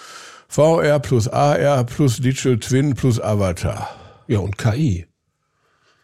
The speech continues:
Speaker 2: Nicht, also sagen wir mal, die Mengendaten, du hast ja gerade angesprochen, wenn ich nur ansatzweise hingehe, etwas digital abzubilden. Was wir heute als Digital Twins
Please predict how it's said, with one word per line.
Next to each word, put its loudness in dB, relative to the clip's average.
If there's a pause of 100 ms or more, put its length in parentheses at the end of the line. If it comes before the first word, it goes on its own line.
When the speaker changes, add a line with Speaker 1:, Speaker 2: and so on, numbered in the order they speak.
(480)
Speaker 2:
Nicht, -2
also 4
sagen 2
wir 2
mal, 2
die 2
Mengendaten, 2
du 2
hast 2
ja 0
gerade 0
angesprochen, 0
wenn 0
ich -4
nur 0
ansatzweise 0
hingehe, 0
etwas -4
digital 0
abzubilden. -4 (800)
Was 2
wir 2
heute 2
als 0 (300)
Digital 2
Twins -2